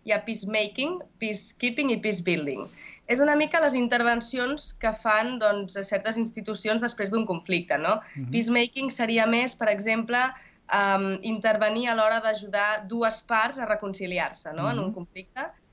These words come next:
Speaker 1: Peacekeeping és més, doncs, a curt termini mantenir, mantenir la pau, mantenir aquest,
Speaker 2: Mhm.
Speaker 1: eh, em, aquest, aquesta, em,
Speaker 2: Sí, sí, una,
Speaker 1: aquest
Speaker 2: un
Speaker 1: ambient,
Speaker 2: equilibri.
Speaker 1: ambient,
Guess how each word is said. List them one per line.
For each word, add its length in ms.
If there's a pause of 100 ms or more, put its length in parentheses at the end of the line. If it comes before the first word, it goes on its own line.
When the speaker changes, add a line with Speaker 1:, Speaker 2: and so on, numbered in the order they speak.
(240)
Speaker 1:
Peacekeeping 720
és 180
més, 320
doncs, 360
a 140
curt 200
termini 500
mantenir, 520
mantenir 420
la 160
pau, 220
mantenir 420
aquest, 280
Speaker 2:
Mhm. 240
Speaker 1:
eh, 180 (1000)
em, 320
aquest, 460
aquesta, 880 (540)
em, 100
Speaker 2:
Sí, 0
sí, 100
una, 80 (120)
Speaker 1:
aquest 100
Speaker 2:
un 120
Speaker 1:
ambient, 280
Speaker 2:
equilibri. 280
Speaker 1:
ambient, 260